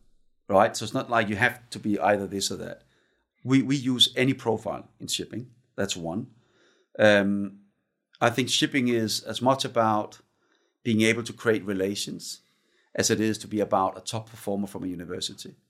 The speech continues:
We need both. We need analysis, but we also need people that can create relations. Those are two different competences. So I usually tell people that if you think it's exciting to go into work where the world is your workplace,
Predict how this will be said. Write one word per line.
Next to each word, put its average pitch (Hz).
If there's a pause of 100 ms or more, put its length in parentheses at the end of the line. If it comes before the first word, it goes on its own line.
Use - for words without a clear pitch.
(500)
We 113
need 107
both. 90 (800)
We 104
need 104
analysis, 113
but 117
we 107
also 107
need 104 (220)
people 113
that 98
can 98
create -
relations. 95 (180)
Those 113
are 117
two 120
different 107
competences. - (680)
So 127 (140)
I 120
usually 165
tell 139
people 139
that 104 (920)
if 123
you 170
think 175
it's -
exciting 113 (440)
to -
go 113
into 110
work 92 (800)
where 92
the 104
world 139
is 110
your 107
workplace, -